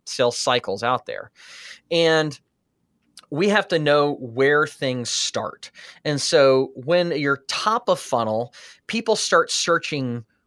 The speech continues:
with questions, right? Like, "How do I take out a mortgage?" What, if they've never taken out a mortgage, what are the things to look for,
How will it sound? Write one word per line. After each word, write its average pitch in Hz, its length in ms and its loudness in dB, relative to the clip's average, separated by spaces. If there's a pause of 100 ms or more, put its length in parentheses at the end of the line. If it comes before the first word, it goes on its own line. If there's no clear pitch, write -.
(140)
with 135 220 -4
questions, - 800 -6
right? 160 260 0
Like, 147 220 0 (240)
"How 220 240 2
do 247 100 6
I 220 80 6
take 185 320 -2
out 156 140 4
a 143 40 0
mortgage?" 143 720 -2 (300)
What, 180 360 0
if 165 240 -4
they've 123 180 2
never 139 220 0
taken 185 280 0
out 120 120 0
a 113 60 -4
mortgage, 104 400 -8
what 165 260 0
are 226 80 2
the - 80 -4
things 180 360 -4
to 147 80 2
look 151 260 -2
for, 120 540 2